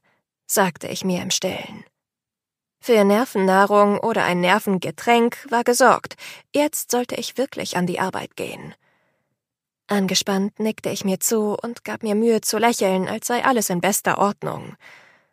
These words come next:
Auch wenn meine Mutter natürlich nicht hier war, konnte ich ihre Stimme geradezu hören.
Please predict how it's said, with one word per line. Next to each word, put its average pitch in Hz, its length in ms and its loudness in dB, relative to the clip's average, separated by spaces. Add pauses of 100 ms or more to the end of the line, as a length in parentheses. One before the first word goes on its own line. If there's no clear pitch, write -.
(160)
Auch 208 300 2
wenn 185 120 0
meine 185 200 2
Mutter 202 260 2
natürlich 180 420 -2
nicht 202 240 0
hier 226 240 2
war, 202 200 2
konnte 247 320 -10
ich - 180 -10
ihre 185 160 -6
Stimme 196 380 0
geradezu 190 600 0
hören. - 580 -4